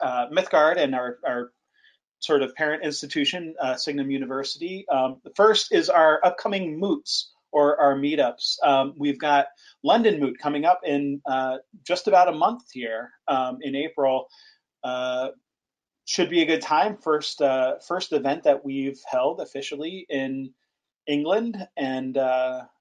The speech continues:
looking, looking forward to it. I think we've got a good crowd coming. I know, um, the C F P just ended for that, and, and I think, uh, there's a lot of good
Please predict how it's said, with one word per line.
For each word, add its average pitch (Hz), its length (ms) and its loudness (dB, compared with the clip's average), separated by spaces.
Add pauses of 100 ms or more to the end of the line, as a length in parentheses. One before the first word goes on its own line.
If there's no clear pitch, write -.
(600)
looking, 147 400 -2
looking 151 220 -2
forward 160 300 2
to 127 100 -8
it. 117 80 -4
I 113 60 -2
think 127 240 -10
we've 127 100 -8
got 131 140 0
a 120 40 -8
good 123 160 -4
crowd 135 360 -2
coming. 143 420 -6
I 139 60 -6
know, 123 320 -4
um, 120 320 -2 (360)
the 147 60 0
C 151 220 0
F 143 160 0
P 147 180 0
just 139 320 -6
ended 131 240 -6
for - 160 -14
that, 117 300 -4
and, 123 280 -8
and 120 140 -8
I 120 80 -6
think, 131 320 -10 (100)
uh, 117 280 0
there's 120 220 -10
a 120 40 -10
lot 120 220 -4
of 120 80 -16
good 123 160 -10